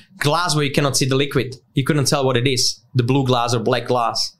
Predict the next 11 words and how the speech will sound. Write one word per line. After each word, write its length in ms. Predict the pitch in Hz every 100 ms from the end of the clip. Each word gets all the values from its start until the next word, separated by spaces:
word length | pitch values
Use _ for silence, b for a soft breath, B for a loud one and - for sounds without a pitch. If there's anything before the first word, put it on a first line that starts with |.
| b b b b b b _ _ -
It's 300 | 151 135 -
the 80 | -
perception. 760 | 151 - - 160 - 135 110 -
Our 240 | 127 127
eyes 420 | 127 131 139 165
and 140 | 151 127
our, 220 | 123 123
our 220 | 120 120
senses 720 | 113 - 147 147 - 104 123 -
really, 300 | 123 135 135
really 440 | 123 127 120 113